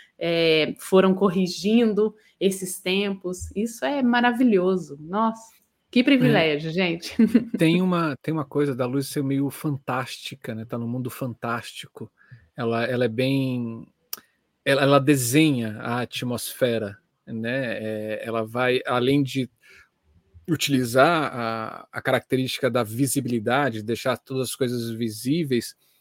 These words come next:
Speaker 2: ela também esconde muita coisa, né? E isso é muito legal, porque vai tra-, levando as,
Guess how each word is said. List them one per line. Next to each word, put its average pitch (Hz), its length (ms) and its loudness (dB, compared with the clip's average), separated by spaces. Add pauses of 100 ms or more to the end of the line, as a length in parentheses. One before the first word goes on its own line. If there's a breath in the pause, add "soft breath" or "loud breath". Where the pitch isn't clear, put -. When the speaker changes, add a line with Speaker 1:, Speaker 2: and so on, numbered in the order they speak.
(280 soft breath)
Speaker 2:
ela 131 180 2
também 139 400 4
esconde 165 640 4
muita 127 280 2
coisa, 107 480 -2 (380)
né? 131 320 0
E 127 160 2
isso 156 200 4
é 143 40 2
muito 131 340 0
legal, 113 300 2
porque - 240 -4
vai 131 160 4
tra-, 143 180 2
levando 139 500 8
as, - 160 0